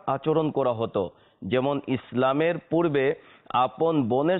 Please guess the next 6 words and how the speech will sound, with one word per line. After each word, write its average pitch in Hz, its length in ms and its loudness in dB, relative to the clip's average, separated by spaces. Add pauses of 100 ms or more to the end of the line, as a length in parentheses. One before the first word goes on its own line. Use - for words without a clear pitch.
সাথে 156 320 -2
বিবাহের 131 640 0
মতো 156 320 0
সামাজিক 139 640 -2
নিন্দনীয় 143 720 2
কাজের 143 420 0